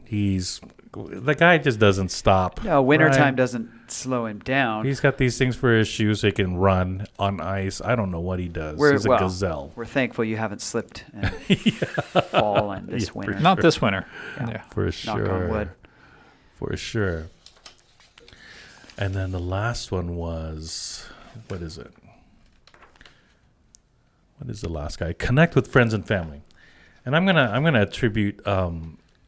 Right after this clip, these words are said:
Speaker 1: I'm gonna add something on there too, uh, and I would say, I would say self-care. Also on top of that too. But connecting with friends and family, somebody to talk to, right? Especially when you're starting to get that, where you're starting to get the depression,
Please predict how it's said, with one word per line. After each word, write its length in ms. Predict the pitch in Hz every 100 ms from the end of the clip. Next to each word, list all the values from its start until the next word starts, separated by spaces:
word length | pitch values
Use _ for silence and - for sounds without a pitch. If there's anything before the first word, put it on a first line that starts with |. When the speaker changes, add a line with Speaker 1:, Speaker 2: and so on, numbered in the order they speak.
| -
Speaker 1:
I'm 80 | 127
gonna 120 | 127
add 280 | 120 120 -
something 300 | 120 110 98
on 160 | 101
there 140 | 104 95
too, 500 | - - 92 87 - _
uh, 300 | 104 92 90 -
and 180 | 101 95
I 60 |
would 220 | 98 95
say, 520 | - - 92 87 85 - _ _ _ _ _ _ _ _ _
I 100 | 117
would 180 | 117 113
say 260 | - 107 95
self-care. 720 | - 123 117 - 113 80 - - _ _ _ _ _ _ - - _ -
Also 320 | 95 - 92
on 140 | 82
top 280 | 82 82 -
of 60 | -
that 240 | - -
too. 340 | - 80 71 95 _ _ _ _ _ _ _ _ _
But 160 | 110 -
connecting 440 | - 135 - 110
with 160 | 101 -
friends 220 | 110 101
and 140 | 92
family, 520 | 113 107 104 98 101 - 123
somebody 340 | 120 180 175
to 100 | 175
talk 300 | - 160 175 -
to, 280 | 101 80 80
right? 340 | 101 117 131 - _ _ _ _ -
Especially 500 | 147 - 220 - 190
when 180 | 135 110
you're 100 | 98
starting 380 | - 139 117 98
to 60 |
get 220 | 98 104
that, 220 | 107 95 85
where 120 | 95
you're 160 | 95
starting 340 | 87 - 92 90
to 60 |
get 160 | 87 87
the 80 | 87
depression, 1080 | 95 - 196 160 - 147 131 120 113 107